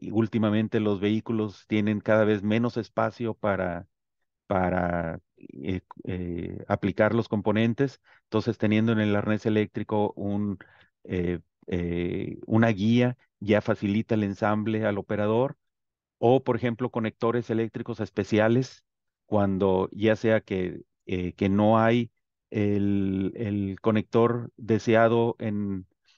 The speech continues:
en almacén o el proveedor se va a tardar mucho, se pueden imprimir corridas, corridas cortas y poder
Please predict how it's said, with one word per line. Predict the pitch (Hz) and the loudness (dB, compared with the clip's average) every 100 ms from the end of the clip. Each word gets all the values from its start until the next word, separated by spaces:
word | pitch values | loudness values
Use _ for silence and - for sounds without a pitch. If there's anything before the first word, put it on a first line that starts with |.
| _ | _
en | 110 104 | 0 2
almacén | 101 98 - 113 123 | 2 0 2 2 4
o | 113 | 2
el | |
proveedor | 101 104 107 107 | 0 0 0 0
se | 113 | -2
va | 107 | -2
a | |
tardar | 110 104 101 | -2 -4 -4
mucho, | 107 117 - 113 | -4 -6 -6 -6
se | 101 | -4
pueden | 104 101 | -2 0
imprimir | 98 92 95 104 - | -2 -4 -4 -4 -2
corridas, | 104 101 98 92 - _ _ _ _ | -2 0 0 0 -4 _ _ _ _
corridas | - 98 104 101 - | -2 2 4 4 2
cortas | 117 120 - 127 - | 2 2 0 -4 -4
y | 95 | -4
poder | 95 92 98 | -2 0 0